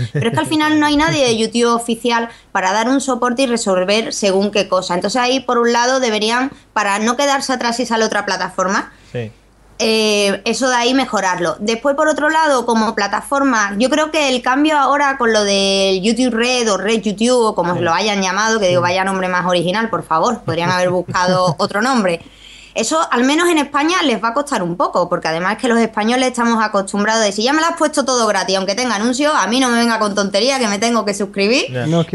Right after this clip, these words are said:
Speaker 2: para ver
Speaker 3: pagar.
Speaker 2: las cosas sin
Speaker 1: Claro.
Speaker 2: anuncios, ¿no?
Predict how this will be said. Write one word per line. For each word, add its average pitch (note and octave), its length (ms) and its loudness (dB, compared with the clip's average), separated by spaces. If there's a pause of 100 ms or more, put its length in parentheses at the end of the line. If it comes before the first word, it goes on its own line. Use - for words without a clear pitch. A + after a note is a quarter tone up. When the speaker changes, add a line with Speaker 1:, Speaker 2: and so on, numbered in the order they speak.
(100)
Speaker 2:
para G#3+ 140 2
ver B3 100 0
Speaker 3:
pagar. A#3+ 180 -2
Speaker 2:
las C4 120 0
cosas C4+ 260 -2
sin B3 280 0 (100)
Speaker 1:
Claro. C4 160 0
Speaker 2:
anuncios, G3+ 560 -2
¿no? A3 260 0